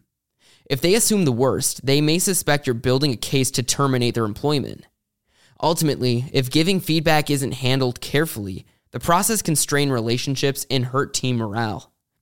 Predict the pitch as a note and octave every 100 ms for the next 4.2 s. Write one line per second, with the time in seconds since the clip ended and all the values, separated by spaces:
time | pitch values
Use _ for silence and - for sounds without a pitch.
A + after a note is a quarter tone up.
0 | _ _ _ _ _ - C3+ F3 A3 G3
1 | E3 E3+ D#3+ C3 C3+ - C3+ D#3 E3 E3+
2 | B2+ B2 A2 C3 C#3 D#3+ D#3+ D#3 - -
3 | E3+ B2 D3+ D#3 - C#3+ C3+ A#2+ - C3
4 | C3+ D2+